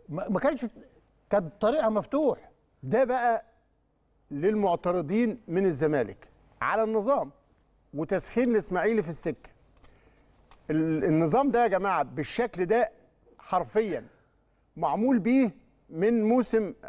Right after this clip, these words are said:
Speaker 2: ألفين وعشرة. كل البطولات بتاعة الكاس اللي خدها الزمالك في الاتناشر موسم الأخير بموجب هذا النظام.
Speaker 1: إذا كان النظام ده غلط، يبقى بطولاته غلط.
Speaker 2: إذا كان ده غلط وأنفير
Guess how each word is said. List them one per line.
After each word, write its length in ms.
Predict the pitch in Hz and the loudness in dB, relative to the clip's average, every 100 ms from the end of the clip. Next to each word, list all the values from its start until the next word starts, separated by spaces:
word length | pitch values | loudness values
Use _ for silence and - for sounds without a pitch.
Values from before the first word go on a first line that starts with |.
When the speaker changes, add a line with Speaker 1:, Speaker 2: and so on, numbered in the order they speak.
| 170 | -4
Speaker 2:
ألفين 240 | 156 214 | -2 2
وعشرة. 400 | 196 151 147 143 - _ _ _ _ _ _ _ _ _ _ _ _ _ _ _ _ _ _ - | 2 2 -2 -10 -20 _ _ _ _ _ _ _ _ _ _ _ _ _ _ _ _ _ _ 0
كل 260 | 311 339 | 0 2
البطولات 680 | 254 196 202 202 220 262 139 | 0 0 0 2 4 2 -2
بتاعة 360 | 147 208 247 202 | -6 -2 0 -2
الكاس 420 | 185 147 226 233 180 | -6 -4 -2 -2 -4
اللي 140 | 175 | -4
خدها 280 | - 233 208 | -2 2 2
الزمالك 500 | 143 185 220 196 - | 2 0 0 0 -4
في 60 | |
الاتناشر 500 | 160 170 190 233 208 | -8 -8 -2 0 0
موسم 320 | 196 226 220 214 | 0 0 0 2
الأخير 360 | 190 - 240 | 2 0 -2
بموجب 540 | 185 196 208 214 196 139 | 0 2 2 4 2 2
هذا 260 | 190 180 | 0 0
النظام. 400 | 170 160 131 - - _ _ - - _ _ _ _ - | -6 -6 -8 -10 -14 _ _ -12 -12 _ _ _ _ -8
Speaker 1:
إذا 120 | 143 | -6
كان 160 | 160 214 | -2 0
النظام 280 | 180 220 170 | 0 0 0
ده 80 | |
غلط، 320 | 165 214 208 202 | 0 0 0 -2
يبقى 360 | 180 180 180 | 0 0 -2
بطولاته 480 | 160 156 180 190 202 | -2 -4 -4 -4 -2
غلط. 260 | 214 226 - _ _ _ _ _ _ _ - | -2 -2 -8 _ _ _ _ _ _ _ -4
Speaker 2:
إذا 160 | 143 | -2
كان 220 | 151 226 214 | 0 0 2
ده 80 | |
غلط 320 | 180 220 170 - _ _ _ _ _ _ _ | 0 0 0 -4 _ _ _ _ _ _ _
وأنفير 680 | 151 170 202 - 208 202 | -6 -4 -4 0 2 2